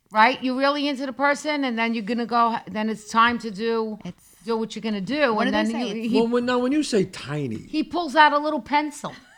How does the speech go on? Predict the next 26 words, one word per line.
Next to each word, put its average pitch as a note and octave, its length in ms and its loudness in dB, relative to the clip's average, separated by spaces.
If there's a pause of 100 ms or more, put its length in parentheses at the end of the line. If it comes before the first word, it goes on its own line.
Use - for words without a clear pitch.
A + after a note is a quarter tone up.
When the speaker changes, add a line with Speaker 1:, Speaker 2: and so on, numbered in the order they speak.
Speaker 3:
is F3+ 180 2
it, E3 240 2
is D3+ 200 0
it C#3+ 120 0
abnormally C3+ 720 -2
Speaker 1:
He A3 60 0
pulls F4 220 6
out D#4+ 160 10
a D4+ 40 6
Speaker 3:
tiny? C#4 80 4
Speaker 1:
number C#4+ 220 4
two. C4 440 2 (200)
Speaker 2:
<laughs> - 380 0
It's B3+ 220 0
not. A3 260 -2 (220)
Speaker 3:
Uh, D#3 240 -2
Speaker 2:
It's G3+ 100 2
Speaker 3:
is D#3 120 2
it, E3 100 2
like, C#3 300 -2
so E3+ 240 0
tiny E3+ 560 -2
it's - 200 -6
like A#2 220 -8
a G#2+ 40 -6
joke? A#2 720 -4